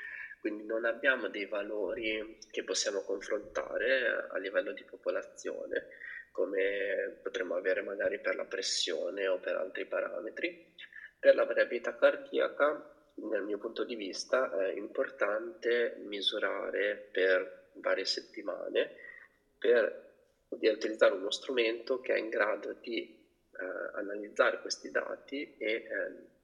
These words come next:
calcolare quello che è il, ehm, il range, il set di valori normali per, eh, una persona. Questo significa che, ehm, dato una misura, non possiamo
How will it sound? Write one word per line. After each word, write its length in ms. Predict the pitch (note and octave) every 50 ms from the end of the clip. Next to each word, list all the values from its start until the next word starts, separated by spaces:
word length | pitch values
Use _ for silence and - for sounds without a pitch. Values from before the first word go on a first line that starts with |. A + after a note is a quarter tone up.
| _ -
calcolare 720 | - - - - - - C3 A#2+ A2 G2+ G#2 G#2+ A#2 A#2 -
quello 300 | - A#2 A2 A2 G#2+ G#2+
che 240 | - - C#3 B2
è 200 | A2 G#2 G#2+ G#2+ - - - - - - - - - _ _ _ _ -
il, 280 | A#2 A2+ G#2+ G2 F#2
ehm, 1200 | F#2 F#2 F2+ F#2+ F#2+ F#2+ F#2+ G2 G2 G2 G2 G2+ G2+ G#2 G#2 G2+ G2 F#2+ G2 G2+ G2+ G2+ - - - _ - - _ - - - - -
il 160 | - A2 G#2+
range, 880 | G#2+ A2+ G#2+ G#2+ G2+ G2 G#2 G2 G2 G2 F#2+ F#2+ F2+ F#2+ G2 F#2 - - -
il 60 | -
set 300 | - - - G#2+ - -
di 100 | - G2+
valori 380 | G2 G2+ G2+ G#2+ G#2+ G#2 G#2 G2+
normali 680 | G#2 A#2 C3+ C#3 B2+ A#2 G#2+ F#2+ F#2+ A2 A2+ B2+ C#3
per, 460 | C3 - - - F#2+ F#2 F2+ - G2+
eh, 400 | G2 G2 G2+ G2 G2 G2 F#2+ F#2+ G2
una 120 | G2 F#2+
persona. 640 | - - G2 - - - - - - - - F#2 F#2+ - - - - - - _ _
Questo 200 | - C3 A#2 A#2+
significa 580 | A2+ - A#2+ A2 A2 A2 - - - G#2 - -
che, 420 | - - G2+ G2+ - - - - -
ehm, 380 | - F#2+ F#2+ F#2+ G2 G2 G2
dato 320 | G2+ G#2 G#2+ A2 - - G#2
una 160 | G2 G2+ G2+
misura, 540 | G#2 A2+ - B2 A#2 A2+ A#2+ A#2+ C3 C3 C3
non 240 | A#2 G#2+ G2+ G2+ -
possiamo 560 | G2+ - - - C3+ A2+ G2+ - G2 G2